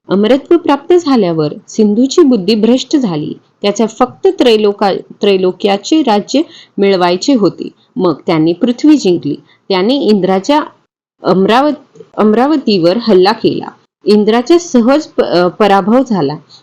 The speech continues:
त्याने स्वर्ग काबीज केला. तेव्हा विष्णूंनी, अ, त्याच्याशी युद्ध सुरू केले, पण विष्णूलाही सिंधूचा पराभव करता आला नाही. सिंधूने त्याच्या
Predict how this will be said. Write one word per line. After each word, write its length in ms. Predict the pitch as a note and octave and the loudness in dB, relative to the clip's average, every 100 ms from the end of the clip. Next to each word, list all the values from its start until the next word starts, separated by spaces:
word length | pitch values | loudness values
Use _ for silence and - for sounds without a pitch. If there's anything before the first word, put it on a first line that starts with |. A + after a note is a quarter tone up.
| - | -6
त्याने 240 | A3 C4+ | -2 -2
स्वर्ग 460 | D4+ - G#3+ C4 D#4 | -2 0 2 2 0
काबीज 480 | D#4 B3 F#3 A3+ - | 2 2 2 -2 -2
केला. 340 | G3 D3 A#1 - _ _ - | -2 -2 -6 -12 _ _ -4
तेव्हा 280 | G3 F#3+ C4 | -2 0 2
विष्णूंनी, 680 | D#4+ D4+ - G#3+ F3+ E3+ - _ _ - | 2 0 2 2 2 0 -4 _ _ -6
अ, 200 | E3 D#3+ D#3+ | -4 -2 0
त्याच्याशी 520 | F#3+ F3+ B3 C4 E4+ | 0 0 0 2 4
युद्ध 720 | E4 C4+ A3+ F3 B3 C4+ - | 4 2 -2 -2 -4 -4 -10
सुरू 300 | - A#3+ A#3 | -4 0 0
केले, 380 | B3+ - C#3+ C3+ C3+ _ _ - | 0 -2 -2 -4 -10 _ _ -4
पण 220 | B3 F#3+ - | -2 -2 -2
विष्णूलाही 760 | F3+ F#3+ - C#4 D#4+ E4 F4+ | -2 -2 2 2 2 2 0
सिंधूचा 520 | - C4+ A#3 A3+ C#4+ | 2 0 0 -2 -4
पराभव 540 | C#4 G#3+ F#3+ F3 G#3+ B3+ | -2 -2 0 -2 -2 0
करता 340 | A#3+ F3+ G#3 | -2 0 0
आला 340 | A3 D#3+ F3 | 0 0 0
नाही. 400 | G#3 D#3+ D3 D3 - - - - | -2 -4 -4 -4 -6 -18 -20 -4
सिंधूने 840 | A3 G3+ G3+ C#4 E4+ G3 E3 E3 _ - | 0 2 2 2 2 2 -2 -6 _ -4
त्याच्या 460 | F#3+ D#3+ E3 B3+ | -2 -2 0 -2